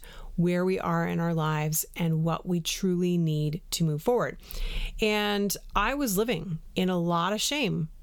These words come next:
around my finances. Growing up, I hadn't really received much education, if any, about how to handle my finances. I mean, I knew how to work a debit card and a credit card, and that's about it.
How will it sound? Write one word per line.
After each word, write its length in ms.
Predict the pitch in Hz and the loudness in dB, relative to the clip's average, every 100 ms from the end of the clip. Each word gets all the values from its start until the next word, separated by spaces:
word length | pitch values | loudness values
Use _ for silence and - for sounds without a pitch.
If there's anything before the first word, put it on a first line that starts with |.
| - | -4
around 220 | 175 175 165 | 0 2 0
my 100 | 160 | 0
finances. 760 | 165 165 - 160 - 156 - - - - - | -2 -4 -4 -4 -4 -2 -4 -6 -12 -10 -2
Growing 300 | 175 170 202 | 0 2 0
up, 140 | 254 | 0
I 80 | 180 | -2
hadn't 260 | 180 180 190 | 0 0 0
really 500 | 185 170 160 165 - - - - - - - | 2 2 2 0 -4 -14 -16 -16 -16 -8 -2
received 540 | 170 - 185 196 208 - | 0 0 0 0 -2 -2
much 380 | 214 175 175 214 | 2 4 2 2
education, 800 | 254 247 - 170 156 175 240 294 | 0 0 0 0 0 0 -2 -2
if 320 | - 196 - - | 0 0 -2 -4
any, 400 | 180 160 175 277 - - - | -2 -2 -2 -2 -6 -14 -4
about 760 | 170 175 175 170 165 - - - | -2 2 2 2 0 -2 -4 -4
how 380 | - - 175 180 | -2 0 0 0
to 80 | |
handle 400 | 160 170 156 170 | 0 0 2 2
my 140 | 190 180 | 0 0
finances. 800 | 170 165 165 165 - 226 254 - - - - - | 0 0 0 0 0 -2 -4 -8 -12 -12 -12 -2
I 80 | 165 | 2
mean, 160 | 165 | 2
I 80 | 160 | 2
knew 140 | 165 175 | 2 2
how 100 | 170 | 2
to 80 | |
work 160 | 170 170 | 0 2
a 80 | 185 | 0
debit 260 | 180 180 185 | 2 0 0
card 260 | 202 240 | -2 -2
and 160 | - 175 | 0 0
a 40 | |
credit 260 | 175 214 220 | 0 0 0
card, 320 | 233 262 285 - | 0 0 -4 -2
and 120 | 175 | 0
that's 200 | 170 180 | 0 0
about 160 | 208 277 | 0 2
it. 180 | 320 | 0